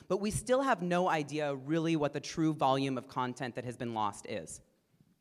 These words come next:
Um, this is another, uh,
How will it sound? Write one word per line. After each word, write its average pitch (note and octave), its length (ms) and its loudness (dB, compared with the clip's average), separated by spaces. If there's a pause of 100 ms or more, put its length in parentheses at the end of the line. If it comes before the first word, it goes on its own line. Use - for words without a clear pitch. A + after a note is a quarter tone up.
(1300)
Um, D#3 300 4
this F#3+ 160 2
is G3 80 -2
another, E3 640 4
uh, C3+ 680 0